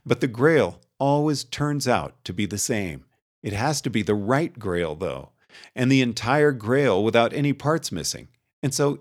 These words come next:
each time you have to go on the quest looking for a full answer, whatever form it may take, rather than trying to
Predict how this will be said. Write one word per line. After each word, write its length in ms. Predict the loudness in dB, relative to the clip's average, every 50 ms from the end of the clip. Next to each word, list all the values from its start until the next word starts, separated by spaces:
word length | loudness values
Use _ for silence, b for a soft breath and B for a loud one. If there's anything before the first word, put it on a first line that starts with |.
| _ -6
each 240 | -4 -4 -4 -4
time 260 | -4 -2 -2 0 0 0
you 100 | 0 0
have 220 | 0 0 0 0
to 80 | -4 -2
go 160 | 0 0 2
on 140 | 2 0 -2
the 80 | -4
quest 520 | -8 -4 0 0 0 0 -2 -4 -10 -12 -4
looking 380 | -2 -2 -2 -2 -2 -4 -6
for 180 | -2 0 0 0
a 60 | 0
full 320 | -2 -2 0 0 0 0
answer, 420 | -2 -4 -4 -4 -2 -2 -4 -4 -4
whatever 600 | -6 -6 -2 2 4 4 4 4 2 0 -2 -4
form 320 | -4 -2 -2 0 0 -2
it 100 | -4 -4
may 140 | -6 -8 -8
take, 440 | -4 -2 0 0 0 0 -2 -6 b b b b b b b b
rather 420 | -6 0 2 2 2 2 2 0
than 180 | 0 -2 -4 -6
trying 360 | -4 -2 -2 0 0 -2 -4
to 260 | -4 -4 -4 -4 -4